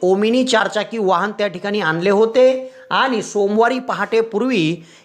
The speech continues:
या दोन वाहनातून तेथून पाच बकऱ्या, तीन बोकड अशा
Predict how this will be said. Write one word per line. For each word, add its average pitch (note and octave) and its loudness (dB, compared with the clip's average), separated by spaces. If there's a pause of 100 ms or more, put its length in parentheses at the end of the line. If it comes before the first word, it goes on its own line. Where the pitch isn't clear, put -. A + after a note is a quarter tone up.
या G3 2
दोन A3 2
वाहनातून A#3+ 0
तेथून G#3+ -2 (100)
पाच G3+ 0
बकऱ्या, A3 -2
तीन A3 -4
बोकड G#3 0
अशा A3 -2